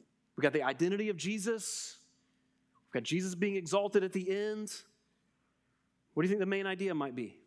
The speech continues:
Paul's writing this from prison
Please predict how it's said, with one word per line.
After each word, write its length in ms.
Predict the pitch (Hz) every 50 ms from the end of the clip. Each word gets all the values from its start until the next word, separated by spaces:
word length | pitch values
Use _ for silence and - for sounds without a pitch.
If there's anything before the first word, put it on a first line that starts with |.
| _ _ _ _ _ _ _ _ _ _ _ _ _ _ _ _ _ _ _ _ _ _ _ _ _ _ _ _ _ _ _ _ _ _ _ _ _ _ _ _ _ _ _ - - -
Paul's 300 | - - 160 165 170 156
writing 220 | 180 180 190 196
this 120 | 190 190 180
from 140 | - 156 139
prison 600 | - - 226 226 202 196 233 226 220 226 220